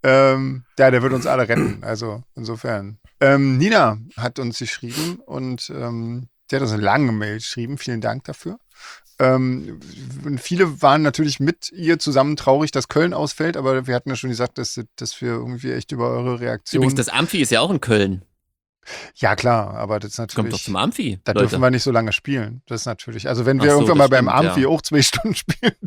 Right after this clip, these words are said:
Speaker 1: dürfen, dann haben wir es geschafft, glaub ich. Aber gut. Nee, aber Amphi natürlich, klar, ist, äh, ist auch in Köln und, ähm, was ist denn noch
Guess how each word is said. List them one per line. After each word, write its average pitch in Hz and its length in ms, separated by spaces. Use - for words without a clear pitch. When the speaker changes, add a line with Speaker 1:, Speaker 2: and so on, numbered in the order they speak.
Speaker 1:
dürfen, - 460
dann 156 240
haben 139 160
wir 139 80
es 131 60
geschafft, 131 500
glaub 107 180
ich. 117 80
Aber 127 280
gut. 131 180
Nee, 165 160
aber 131 220
Amphi 151 240
natürlich, 151 460
klar, 143 300
ist, - 240
äh, 127 340
ist 135 100
auch 156 120
in 156 100
Köln 196 420
und, 131 320
ähm, 127 440
was - 200
ist - 100
denn 139 80
noch - 240